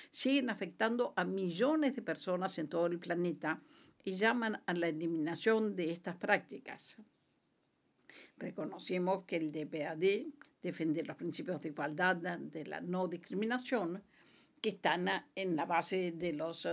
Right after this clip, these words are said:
derechos humanos y hace hincapié que todas las personas, cualquiera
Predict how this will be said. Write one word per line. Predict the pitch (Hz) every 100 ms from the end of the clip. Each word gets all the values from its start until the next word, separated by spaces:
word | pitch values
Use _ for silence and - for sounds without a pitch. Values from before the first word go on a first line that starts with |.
| 160
derechos | 160 160 160 151 170 185
humanos | 254 294 202 180
y | 165
hace | 165 180
hincapié | 160 165 160 180 160
que | 165
todas | - 262 392
las | 294
personas, | - 147 175 180
cualquiera | 156 170 147 180 175 160